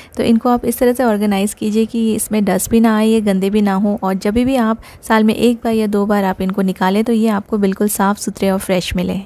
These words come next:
दो से तीन question covers को आप इस तरह से fold कर लीजिए, एक fold कीजिए इसमें और इनको ना एक साथ roll कर लीजिए। एक साथ roll करेंगे और फिर हम यूज़ करेंगे अपने कोई पुराने socks। Try कीजिए कि फटे हुए socks ना लें जो pair में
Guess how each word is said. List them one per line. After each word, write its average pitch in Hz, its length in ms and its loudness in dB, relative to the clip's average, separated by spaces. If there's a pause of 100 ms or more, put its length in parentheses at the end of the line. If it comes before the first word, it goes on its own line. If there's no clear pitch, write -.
(480)
दो 240 220 6
से 302 140 -2
तीन 277 180 -6
question 240 300 -4
covers 226 280 -2
को 254 120 -8
आप 208 220 -4
इस 214 140 -4
तरह 220 180 -2
से 220 160 -2
fold 196 280 -2
कर 208 120 -4
लीजिए, 208 280 0
एक 214 220 0
fold 254 280 -4
कीजिए 233 320 -2
इसमें 214 300 -4 (360)
और 214 220 -2
इनको 226 220 -2
ना 254 220 0
एक 208 160 -2
साथ 220 280 -4
roll 190 260 0
कर 185 160 -2
लीजिए। 190 320 -2
एक 214 220 -6
साथ 247 160 -2
roll 233 240 2
करेंगे 233 420 0
और 196 220 -4
फिर 240 200 -6 (120)
हम 208 280 -4 (120)
यूज़ 214 300 -2
करेंगे 196 320 -2
अपने 190 260 -6
कोई 196 140 -4
पुराने 190 400 -4
socks। 202 380 -4 (280)
Try 247 240 4
कीजिए 294 300 0
कि 311 120 -4
फटे 214 260 0
हुए 247 120 2
socks 233 320 -2
ना 190 160 0
लें 214 240 2
जो 208 220 0 (160)
pair 208 220 0
में 220 200 4